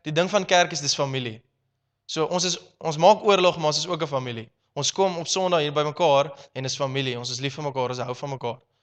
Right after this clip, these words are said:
Dit is lekker om mekaar te sien. Dit is vir my lekker om julle te sien. Al sien ek julle net een keer 'n maand. Dit is regtig vir my lekker. Ek voel tuis hierso, ek voel welkom.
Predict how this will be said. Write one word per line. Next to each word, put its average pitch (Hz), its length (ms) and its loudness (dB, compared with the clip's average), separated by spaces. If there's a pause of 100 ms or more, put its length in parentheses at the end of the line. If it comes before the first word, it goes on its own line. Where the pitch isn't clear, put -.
(320)
Dit 127 100 -10
is - 80 -8
lekker 135 220 -2
om 160 60 0
mekaar 139 220 -2
te 139 60 -8
sien. 143 140 -8
Dit 127 80 -10
is - 0 -
vir 143 80 -6
my 151 100 2
lekker 151 240 2
om 160 60 -4
julle 147 160 -4
te 135 80 -10
sien. 127 280 -6
Al 131 120 -8
sien 156 200 -6
ek 151 100 -6
julle 139 140 -4
net 139 160 -6
een 131 100 -8
keer 127 160 -4
'n - 20 -14
maand. 120 360 -8
Dit - 420 -20
is - 0 -
regtig 135 260 -4
vir 143 60 -8
my 127 60 -4
lekker. 120 300 -4 (460)
Ek - 60 -20
voel 143 180 -6
tuis 156 300 2
hierso, 123 240 -6
ek 120 60 -18
voel 139 180 -10
welkom. 123 400 -6